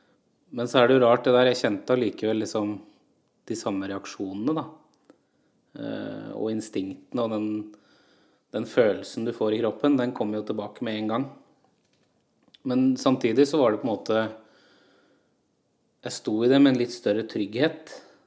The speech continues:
eh, en erfaring, på en måte,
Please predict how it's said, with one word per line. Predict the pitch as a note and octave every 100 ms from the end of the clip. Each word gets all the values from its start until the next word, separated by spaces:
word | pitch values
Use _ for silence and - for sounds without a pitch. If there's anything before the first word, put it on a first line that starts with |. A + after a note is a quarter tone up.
| _ _ _ -
eh, | B2+ A2+ A2 A2 G#2+ A2 - - -
en | A2
erfaring, | A2+ - A2+ G2 G#2+ D3 D3 - _ - - - _
på | - B2
en |
måte, | A2 - A#2